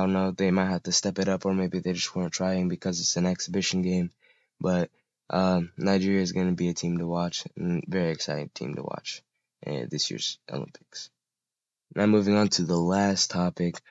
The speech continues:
of the episode and the last topic on Sunday. The Bucks won Game three, uh, led by Giannis with another forty point performance.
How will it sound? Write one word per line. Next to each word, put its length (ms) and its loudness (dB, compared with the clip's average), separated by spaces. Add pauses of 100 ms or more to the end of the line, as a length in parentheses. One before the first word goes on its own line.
(300)
of 320 0 (180)
the 200 0
episode 540 0
and 180 0
the 80 0
last 300 -2
topic 360 -4 (400)
on 360 2
Sunday. 720 2 (280)
The 100 -4
Bucks 440 2
won 500 2 (160)
Game 320 2
three, 540 2 (360)
uh, 220 2
led 280 2
by 200 2
Giannis 440 2
with 140 -6
another 340 4
forty 320 0
point 380 0
performance. 800 2